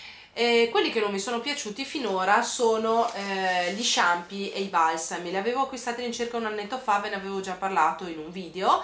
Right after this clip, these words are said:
Sono quelli nel flacone, eh, da duecento, cinquecento millilitri, comunque ne hanno un solo formato, verde, non mi ricordo la profumazione, comunque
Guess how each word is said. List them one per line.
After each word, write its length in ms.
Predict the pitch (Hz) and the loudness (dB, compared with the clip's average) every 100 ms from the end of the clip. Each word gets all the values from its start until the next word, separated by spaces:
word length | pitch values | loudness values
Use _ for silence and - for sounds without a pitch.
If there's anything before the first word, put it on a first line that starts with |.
| - - - | -4 -14 -10
Sono 260 | 269 311 | -6 -4
quelli 320 | 320 233 226 254 | 0 0 0 0
nel 240 | 214 214 | -2 -2
flacone, 920 | 208 214 214 226 208 180 170 - 175 | -2 -4 2 2 2 0 -2 -4 -8
eh, 40 | 165 | -4
da 540 | 170 160 156 151 156 | 0 2 0 -2 -6
duecento, 500 | 156 175 - 202 196 | -8 -8 -6 -6 -6
cinquecento 520 | - 175 165 202 185 160 | -8 -8 -8 -8 -6 -4
millilitri, 360 | 160 165 185 | -2 0 -2
comunque 260 | 175 170 175 | -6 -10 -6
ne 80 | 175 | -4
hanno 160 | 170 | -4
un 80 | 160 | -6
solo 220 | - 170 | -8 -8
formato, 680 | 196 359 240 165 170 190 185 | -4 -2 2 4 4 0 -4
verde, 540 | 196 175 170 170 175 | -2 0 0 0 -4
non 180 | 170 202 | -2 -4
mi 80 | 226 | -4
ricordo 360 | 190 185 180 160 | -2 -2 -2 -4
la 60 | |
profumazione, 840 | 156 185 - 285 359 - 196 226 226 | -6 -10 -4 0 0 -2 -2 -2 -4
comunque 340 | 170 180 156 | -8 -8 -8